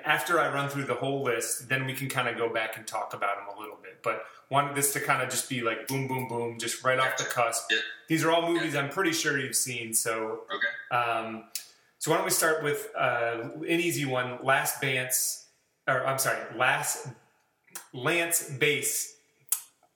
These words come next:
Speaker 1: Let's start this over. Lance Bass in Tropic Thunder.
Speaker 2: Yes, of course.
Speaker 1: Lance Armstrong in Dodgeball.
Speaker 2: Yes.
Speaker 1: Tom Cruise in Tropic Thunder.
Speaker 2: No.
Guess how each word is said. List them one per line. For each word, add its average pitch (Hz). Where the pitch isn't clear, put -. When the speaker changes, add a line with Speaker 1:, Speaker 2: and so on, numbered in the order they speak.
Speaker 1:
Let's -
start 156
this 139
over. -
Lance 156
Bass 135
in 135
Tropic 123
Thunder. -
Speaker 2:
Yes, -
of -
course. -
Speaker 1:
Lance 156
Armstrong 147
in 117
Dodgeball. -
Speaker 2:
Yes. -
Speaker 1:
Tom 165
Cruise 175
in 135
Tropic 127
Thunder. 110
Speaker 2:
No. 113